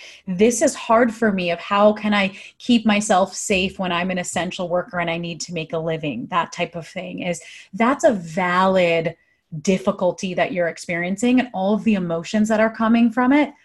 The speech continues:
very valid too. If I were to add the self-love element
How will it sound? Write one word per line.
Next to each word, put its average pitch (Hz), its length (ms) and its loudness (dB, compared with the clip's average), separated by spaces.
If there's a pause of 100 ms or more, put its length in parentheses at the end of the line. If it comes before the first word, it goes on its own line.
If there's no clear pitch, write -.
(200)
very 196 500 2
valid 165 540 -2
too. 131 420 -8 (500)
If 208 120 0
I 208 140 4
were 240 100 4
to 240 240 -4
add 202 240 0
the 196 80 -8
self-love 190 760 -2
element 196 460 -2